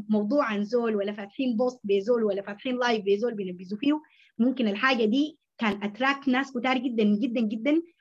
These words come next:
وإنت ذاتك بتتخيلوا منه ناس طبيعيين. للأسف الشديد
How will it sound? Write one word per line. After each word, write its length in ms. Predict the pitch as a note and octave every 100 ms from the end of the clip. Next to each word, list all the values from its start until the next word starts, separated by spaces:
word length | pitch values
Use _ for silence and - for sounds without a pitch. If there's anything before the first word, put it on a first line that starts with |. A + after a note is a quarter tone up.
| _
وإنت 320 | - D4 F4+ D#4
ذاتك 320 | C4+ D#4 D4+
بتتخيلوا 520 | A3+ G#3+ G#3+ C#4 C4+
منه 180 | C#4 A3+
ناس 160 | A#3 A#3
طبيعيين. 360 | G3+ G#3+ A#3 G#3
للأسف 360 | A3 F4 F4+
الشديد 500 | C#4+ - G#3+ C#4 F4+